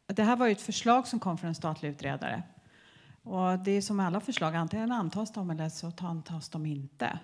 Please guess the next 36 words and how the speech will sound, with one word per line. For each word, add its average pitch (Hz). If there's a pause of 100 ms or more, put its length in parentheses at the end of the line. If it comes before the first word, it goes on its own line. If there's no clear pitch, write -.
(560)
Eh, 180 (160)
det 196
som 196
har 185
hänt 233
nu 175
istället, 170
det 208
är 196
att, 175
precis 180
som 175
jag 170
försökte 175
beskriva 165
i, 156
eh, 147
den 147
organisationsbild 156
som 208
jag 185
hade, 156
att 147 (300)
för 208
att 220
det 208
ska 190
bli 202
en, 156
eh, 151
om 175
man 165
säger 151
en 151
koncernlednings-, 147 (640)
eh, 135